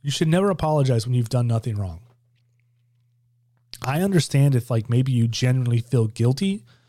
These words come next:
Like, I understand if he feels guilty genuinely for saying that word, even though it was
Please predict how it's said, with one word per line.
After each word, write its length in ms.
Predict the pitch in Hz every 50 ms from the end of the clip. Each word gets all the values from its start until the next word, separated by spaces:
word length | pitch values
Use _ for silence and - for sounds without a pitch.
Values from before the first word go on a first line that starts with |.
| _ _ _ -
Like, 140 | 143 123 147
I 60 | 156
understand 340 | 190 185 165 - 196 170 139
if 60 | -
he 180 | - 170 180
feels 340 | 170 - 170 151 143 135 120 127 - - - -
guilty 460 | - - 135 139 135 - 110 98 92 92 - _
genuinely 560 | - - 135 135 131 120 110 107 104 104 98 - - - - - -
for 140 | - 143 131
saying 340 | - - 165 160 165 160
that 220 | 151 151 147 143 135
word, 360 | 123 127 135 147 165 175 175
even 220 | 156 135 131 139
though 180 | 135 131 123 123
it 80 | 131 135
was 280 | 135 120 113 - -